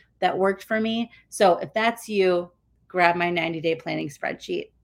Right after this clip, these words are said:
All right, so let's review what we talked about in this quick episode. So we have kind of five steps on how to simplify your business plan and amplify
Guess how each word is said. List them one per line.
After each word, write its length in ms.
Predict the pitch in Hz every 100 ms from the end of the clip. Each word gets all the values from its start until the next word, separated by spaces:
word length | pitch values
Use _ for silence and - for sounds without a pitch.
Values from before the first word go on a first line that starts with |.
| _
All 80 | -
right, 240 | 220 175 -
so 280 | 233 190 -
let's 440 | 190 202 233 -
review 540 | 285 262 226 190 180 -
what 200 | 175 -
we 100 | 233
talked 360 | 220 196 190 196
about 400 | 180 165 170 -
in 240 | 190 185 175
this 260 | 170 151
quick 360 | - - - - -
episode. 640 | 160 165 - - - -
So 500 | - - 202 175 - - _ _
we 120 | 196
have 200 | 208 196 - _ _
kind 140 | - 330
of 120 | 320
five 400 | - 214 247 277
steps 540 | - - 254 - -
on 140 | 190 175
how 260 | 170 175
to 480 | 175 - 180 170 165 151
simplify 1040 | - - 294 269 247 233 220 190 180 175 175
your 300 | - 165 180
business 440 | 185 175 151 170 147
plan 520 | - 170 160 156 151 - _ -
and 200 | 185 185 -
amplify 840 | 185 208 - 170 - 156 156 151